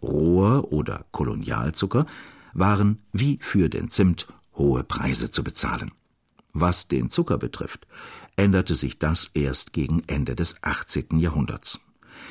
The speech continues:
Der deutsche Wissenschaftler Andreas Markgraf erinnerte sich einer alten Schrift seines Kollegen Olivier de Serres, der zweihundert Jahre zuvor festgestellt hatte, dass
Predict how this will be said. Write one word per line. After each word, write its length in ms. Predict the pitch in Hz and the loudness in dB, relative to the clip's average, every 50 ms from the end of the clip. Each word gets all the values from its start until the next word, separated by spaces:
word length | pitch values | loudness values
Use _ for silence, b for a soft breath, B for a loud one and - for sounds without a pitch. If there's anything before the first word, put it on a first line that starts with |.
| B B B B B B B - | B B B B B B B 2
Der 260 | 127 123 123 120 120 | 4 6 6 6 6
deutsche 560 | 113 107 110 107 139 143 - - 131 120 117 95 | 6 4 4 2 2 2 2 2 2 2 4 2
Wissenschaftler 680 | 104 - - 87 76 71 65 64 - - 67 64 57 - | 2 2 2 0 0 0 -2 -4 -4 -4 -4 -6 -4 -2
Andreas 580 | 71 80 76 - 76 82 80 78 76 - - | 0 0 2 2 2 2 4 4 2 0 0
Markgraf 880 | - 67 65 71 82 80 - - - - 71 73 82 95 117 - - - - | 0 0 0 0 -2 -2 -4 -10 -8 -4 -2 0 2 2 0 -2 -4 -4 -2
erinnerte 520 | 101 95 - 120 127 139 143 143 - 139 | 0 0 2 2 2 2 2 2 2 0
sich 440 | 123 117 123 131 135 - - - - | 2 2 0 0 -2 -4 -8 -6 -2
einer 420 | 87 92 95 92 90 87 87 - - | 0 2 4 4 4 4 2 0 0
alten 360 | - 85 104 120 - - 131 117 | 0 -2 -2 -2 0 -2 -2 0
Schrift 480 | - - - 95 139 - - - - - | 0 0 0 -2 -2 -2 -6 -10 -10 -4
seines 380 | - 104 90 87 90 87 - | 0 0 2 2 2 0 0
Kollegen 500 | - - 82 82 87 90 87 - 92 90 | 0 0 2 4 4 4 4 4 4 2
Olivier 420 | - - 80 80 80 71 78 80 73 | 2 2 0 0 0 2 0 0 2
de 100 | 80 78 | 2 0
Serres, 340 | - - 71 71 78 71 - B B B B B B B B - | 0 0 0 0 -2 -2 -4 B B B B B B B B -2
der 320 | 76 76 76 73 - - | 2 2 2 2 0 -4
zweihundert 480 | - - - 104 110 117 113 87 85 80 | -4 0 2 2 4 4 4 2 2 2
Jahre 240 | 90 80 73 76 71 | 2 0 0 0 -2
zuvor 440 | - - 71 - - 85 80 82 82 | -2 -4 -4 -4 -2 0 0 0 0
festgestellt 760 | - 69 62 - - - - 76 - - 95 98 107 - | 0 -2 -2 -2 -4 -4 -4 -6 -4 -2 -2 -2 -2 -2
hatte, 240 | 107 117 117 - 123 | -2 -4 -2 -2 -2
dass 280 | 95 73 71 71 - | -2 0 -2 -2 -4